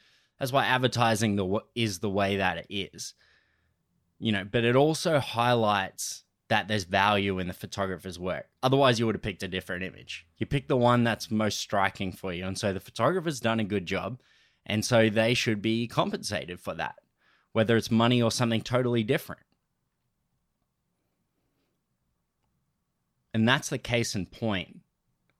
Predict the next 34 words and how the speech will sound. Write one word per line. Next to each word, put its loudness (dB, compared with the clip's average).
of -8
why 4
it -2
should -4
be -4
credited -2
or -10
paid -14
for. -20
That's 4
my 4
opinion 0
anyway. -4
Others 6
probably 2
have 4
a -6
completely -2
different 0
one, 4
but 4
me 4
and 2
my 2
friends 0
have 0
that 0
opinion. -8
I 0
used 2
to 0
be 6
really 6
unforgiving 0